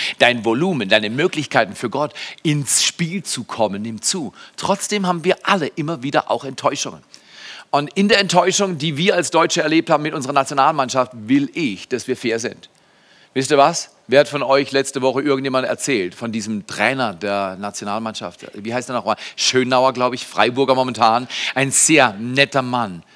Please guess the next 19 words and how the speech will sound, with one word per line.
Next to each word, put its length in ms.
Wer 120
hat 80
ihn 140
gelobt? 420
Wer 120
steht 320
zu 200
der 140
Mannschaft 720
und 100
sagt, 360
„Weißt 220
du 60
was? 320
Wenn 220
du 120
einmal 420
verloren 600
hast, 460